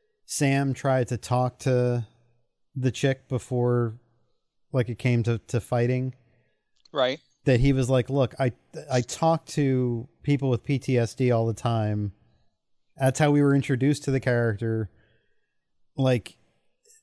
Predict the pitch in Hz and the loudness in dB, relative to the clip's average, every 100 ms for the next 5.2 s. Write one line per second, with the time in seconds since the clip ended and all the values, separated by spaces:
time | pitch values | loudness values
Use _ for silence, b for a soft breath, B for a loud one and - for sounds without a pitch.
0 | _ 127 139 127 143 147 131 139 135 147 | _ -2 0 2 4 4 2 0 0 -2
1 | 131 123 131 135 - - 123 117 107 - | -2 0 0 0 -6 -4 -2 -2 -4 -2
2 | 143 - 135 123 120 - 123 120 113 113 | -2 0 0 0 -2 -4 -4 0 0 0
3 | 113 110 123 117 110 - 120 117 113 113 | -2 -6 -4 -2 -2 -2 -2 0 0 0
4 | 110 104 107 107 104 - 110 107 - 107 | 0 0 0 0 -4 -4 -4 -2 -2 -4
5 | 98 | -4